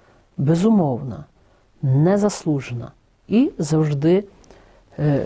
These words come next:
вірна. І тому, власне, любов вживається в перший раз саме в контексті стосунків батька до свого сина. Як окреслити таку любов? І ось ви часто чуєте на літургії слово "благодать",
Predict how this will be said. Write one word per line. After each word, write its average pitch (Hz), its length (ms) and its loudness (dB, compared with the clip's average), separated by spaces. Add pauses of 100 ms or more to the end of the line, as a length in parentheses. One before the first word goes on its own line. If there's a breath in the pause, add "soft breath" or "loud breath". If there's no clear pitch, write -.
(140)
вірна. 135 720 2 (1040 loud breath)
І 160 40 -6
тому, 277 320 2 (160)
власне, - 340 0
любов 175 260 0
вживається 190 580 -2 (540 loud breath)
в - 100 -20
перший 190 300 -2
раз 233 140 0
саме 220 200 -2
в 190 40 -6
контексті 170 800 0 (320 loud breath)
стосунків 165 640 -2
батька 160 340 0
до 151 100 0
свого 165 260 -2
сина. 156 380 -4 (840 soft breath)
Як 294 380 -2
окреслити 196 680 -2
таку 135 300 -2
любов? 120 320 -2 (240)
І 233 40 -2
ось 294 200 -2
ви 190 100 0
часто 208 340 -2
чуєте 185 320 -2
на 160 100 0
літургії 156 400 0
слово 151 360 -2 (420 loud breath)
"благодать", 151 720 -2